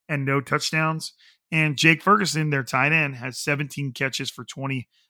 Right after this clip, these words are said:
uh, for a hundred and forty-seven yards and a touchdown. So you've got three primary pass catchers for the Cowboys in CeeDee Lamb, Michael Gallup, and Jake Ferguson going against a secondary that just,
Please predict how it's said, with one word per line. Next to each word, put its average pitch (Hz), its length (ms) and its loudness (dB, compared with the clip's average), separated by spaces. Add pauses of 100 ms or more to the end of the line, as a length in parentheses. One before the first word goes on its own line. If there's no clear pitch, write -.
uh, 139 200 2
for - 200 -2
a 113 60 0
hundred 151 240 4
and 127 120 -6
forty-seven 151 600 2
yards 117 360 -4
and 139 140 -2
a 123 60 -4
touchdown. 110 520 -8
So 117 260 -10 (440)
you've 143 140 -8
got 156 200 2 (100)
three 190 460 2 (100)
primary 165 560 0
pass 147 360 0
catchers 135 440 -6
for 127 460 -6
the 123 100 -8
Cowboys 143 560 2
in 131 100 0
CeeDee 120 300 -4
Lamb, 139 240 2
Michael 120 260 -2
Gallup, 127 320 -2 (460)
and 143 160 -6
Jake 143 240 -2
Ferguson 170 520 0 (320)
going 180 280 4
against 165 340 -4
a 143 80 -4
secondary 156 720 4
that 143 180 -4
just, - 320 -2